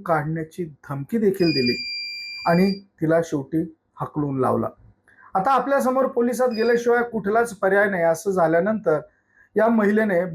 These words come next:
बीड पोलिसांकडे तक्रार दाखल केली. बीड पोलिसांनी ती तक्रार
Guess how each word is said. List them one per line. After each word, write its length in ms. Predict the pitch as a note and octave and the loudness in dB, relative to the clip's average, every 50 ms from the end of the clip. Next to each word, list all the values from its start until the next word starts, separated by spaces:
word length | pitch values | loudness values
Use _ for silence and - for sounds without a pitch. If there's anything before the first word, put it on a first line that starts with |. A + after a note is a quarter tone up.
| D#3 | -2
बीड 260 | E3 A3 B3 C#4 C#4 - | 0 0 2 0 0 0
पोलिसांकडे 680 | A#3 G3+ G3+ A3 G#3 - A3 A3 G#3+ G#3+ G#3+ G3 G3+ G#3 - | 0 2 2 2 0 -2 -2 -2 -2 -2 0 0 0 0 0
तक्रार 320 | - D#3+ - E3+ E3 E3 D#3+ | -2 -4 0 0 0 0 0
दाखल 360 | C#3+ C#3+ C3+ - E3+ E3 D#3+ | -2 -4 -6 -2 0 -2 0
केली. 260 | D#3 F3+ E3+ E3+ F3+ F#3 _ _ _ _ _ _ _ _ _ _ - _ - - | 0 -2 -4 -4 -4 -8 _ _ _ _ _ _ _ _ _ _ -20 _ 0 2
बीड 220 | F#3 B3+ D4+ D#4 C4 | 2 4 4 2 2
पोलिसांनी 520 | C#4+ C#4 C#4 C#4+ A#3 A#3+ C4+ C4+ C4+ C#4 | 2 2 2 2 2 2 0 0 0 -2
ती 160 | A#3+ - C4+ A#3 | -4 -4 -6 -2
तक्रार 380 | - B3+ A#3 A#3 A#3+ A#3 A#3+ | 0 0 0 2 2 2 2